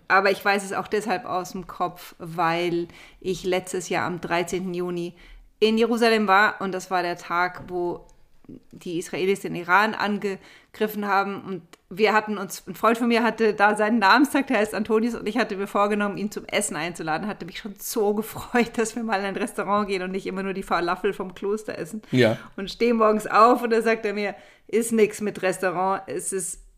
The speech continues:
Speaker 1: wie, es ist ein kompletter Shutdown, keiner
Speaker 2: Ja.
Speaker 1: darf vor die Haustür gehen“ und das ist, was für mich neu war, der heilige Antonius ist der Patron, denkt man ja nicht, von der Kus-, vom Patriarchat in Jerusalem. Würde man ja denken, es wäre der heilige Franziskus, aber es ist der heilige Antonius.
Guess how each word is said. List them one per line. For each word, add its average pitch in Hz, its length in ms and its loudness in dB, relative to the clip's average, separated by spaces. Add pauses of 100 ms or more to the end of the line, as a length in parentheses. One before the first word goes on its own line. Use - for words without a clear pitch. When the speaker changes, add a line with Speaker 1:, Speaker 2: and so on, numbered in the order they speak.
(180)
Speaker 1:
wie, 190 400 -8
es 185 140 -6
ist 190 120 -8
ein 175 160 -4
kompletter 202 460 -2
Shutdown, 196 600 0
keiner 190 240 0
Speaker 2:
Ja. 202 60 0
Speaker 1:
darf 180 180 -2
vor 196 120 -4
die 202 120 -2
Haustür 202 420 2
gehen“ 220 340 0
und 202 200 -8
das 180 100 -10
ist, 202 240 -8 (640)
was 202 260 4
für 233 100 2
mich 254 180 6
neu 190 280 6
war, 302 140 6
der 381 100 4
heilige 240 240 4
Antonius 233 380 2
ist 254 140 -4
der 208 100 2
Patron, 285 720 2
denkt 240 240 2
man 226 160 -2
ja 165 120 -4
nicht, 190 280 -6
von 214 540 -2 (120)
der 190 140 -4 (440)
Kus-, - 360 -4 (100)
vom 196 240 -4
Patriarchat 190 760 -2
in 196 120 -2
Jerusalem. 185 640 2
Würde 196 180 0
man 190 160 0
ja 190 100 -2
denken, 208 240 -2
es - 80 -14
wäre 185 100 -4
der 180 60 -2
heilige 180 240 -4
Franziskus, 208 500 -8
aber 170 180 -4
es 170 80 -8
ist 180 120 -10
der 196 100 2
heilige 220 240 4
Antonius. 294 760 4